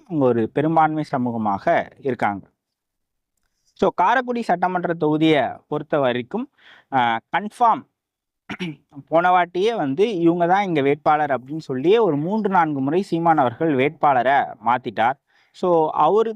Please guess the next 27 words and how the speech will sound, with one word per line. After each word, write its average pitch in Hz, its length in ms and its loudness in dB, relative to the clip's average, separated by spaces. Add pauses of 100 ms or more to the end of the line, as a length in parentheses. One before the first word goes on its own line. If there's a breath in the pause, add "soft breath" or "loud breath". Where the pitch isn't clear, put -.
(180)
போட்டியிடக்கூடிய 175 880 0 (120)
தொகுதி 165 420 2
அப்படின்றது 135 460 0
பிப்ரவரி 185 560 2
ஏழாம் 147 340 2
தேதி 120 260 -4
தான் 180 200 2
அஃபிஷியலா 190 600 0
நம்மளுக்கு 123 400 -4
வந்து 127 260 0 (400)
வரும். 123 300 -2 (440 soft breath)
ஆனாலும் 208 420 0
கூட 208 180 0 (260)
ஒரு 175 260 2
வரக்கூடிய 185 500 0
செய்திகள் 165 460 -2
நாம் 165 280 0
தமிழர் 160 360 -6
கட்சியில 151 380 -2
நமக்கு 139 240 -2
தெரிஞ்சவங்க 151 420 0
கிட்ட 139 140 -2
கேட்கும்போது 135 600 -2 (460)
காரைக்குடியில 165 640 0
போட்டியிடலாம் 151 680 0
அப்படின்றத 135 540 0 (280)
சொல்றாங்க. 131 460 -2